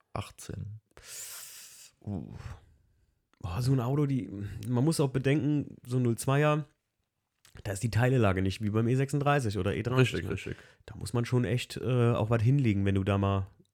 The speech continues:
Speaker 2: Kotflügel brauchst oder so, ne?
Speaker 1: Ja.
Speaker 2: Da ist B M W Classic zwar noch ziemlich gut aufgestellt. Ich glaub, für die Null zweier kriegst du echt fast noch alles, aber schönes Auto.
Speaker 1: Wer Holy Hall guckt, der weiß ja, was die Jungs an Geld da drin versenkt haben in dem Auto, ne?
Speaker 2: Mhm.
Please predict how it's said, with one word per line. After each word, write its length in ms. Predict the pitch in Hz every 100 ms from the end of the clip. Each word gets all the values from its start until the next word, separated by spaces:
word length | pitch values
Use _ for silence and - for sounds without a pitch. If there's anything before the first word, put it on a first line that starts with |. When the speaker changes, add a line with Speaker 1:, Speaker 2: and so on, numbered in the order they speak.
| _
Speaker 2:
Kotflügel 440 | 110 104 101 95
brauchst 300 | 95 101 98
oder 160 | 82 95
so, 140 | 95
ne? 160 | 95 107
Speaker 1:
Ja. 220 | 98 95 - - - _ - - - _ -
Speaker 2:
Da 100 | 82
ist 100 | -
B 120 | 120
M 60 | 117
W 80 | 117
Classic 320 | 123 127 135
zwar 140 | 120
noch 100 | 107
ziemlich 260 | - 123 -
gut 140 | 127
aufgestellt. 580 | - - 143 - 175 -
Ich 80 | 127
glaub, 160 | 120 120
für 60 |
die 80 | 113
Null 140 | 117 117
zweier 200 | 131 131
kriegst 220 | 135 -
du 40 |
echt 220 | - 127
fast 220 | - 135 120
noch 140 | 104
alles, 360 | 120 160 - _ _ _ _ _ _ _ _
aber 400 | - 98 117 117 - _ _ _ _
schönes 400 | - - 104 90
Auto. 280 | 82 87 80 -
Speaker 1:
Wer 260 | - 92 90
Holy 280 | 92 101 104
Hall 220 | 101 101
guckt, 480 | - 104 - - -
der 140 | 90
weiß 240 | 92 98 -
ja, 240 | 90 90
was 220 | 90 90 -
die 140 | 95
Jungs 340 | 95 95 92
an 180 | - 92
Geld 240 | 92 98 98
da 60 |
drin 180 | - 90
versenkt 380 | - 87 87 -
haben 180 | 92 87
in 60 |
dem 100 | 85
Auto, 140 | 131 113 101
ne? 120 | 98
Speaker 2:
Mhm. 260 | 95 101